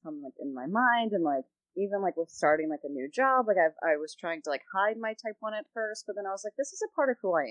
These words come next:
am. Like, I'm not gonna hide this part of me." Like, and it's, this is a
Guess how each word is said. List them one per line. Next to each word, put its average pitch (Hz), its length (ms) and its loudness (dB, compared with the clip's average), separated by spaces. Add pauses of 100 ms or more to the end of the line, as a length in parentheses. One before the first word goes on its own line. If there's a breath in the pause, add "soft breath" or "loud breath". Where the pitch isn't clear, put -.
(140)
am. 139 100 -4
Like, 180 140 -6
I'm 247 80 0
not 330 160 0
gonna 254 240 2
hide 139 240 -6
this 151 220 -10
part 127 160 0
of 135 120 -10
me." 165 140 -6
Like, 190 180 -2 (420)
and 220 160 0
it's, - 120 -14 (140)
this 262 140 4
is 262 120 4
a 277 40 6